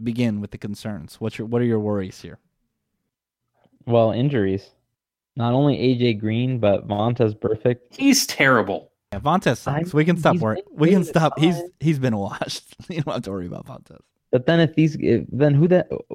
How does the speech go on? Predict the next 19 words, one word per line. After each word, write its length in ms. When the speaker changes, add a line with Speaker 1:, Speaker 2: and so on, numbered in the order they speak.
Speaker 2:
my 260
question 360
always 240
with 120
these 160
bad 300
players 320
is 220
how 180
bad 320
are 80
their 120
backups 540
then? 200
Um, 460
Speaker 1:
Fair 200
enough. 360
Speaker 2:
And 280
then 440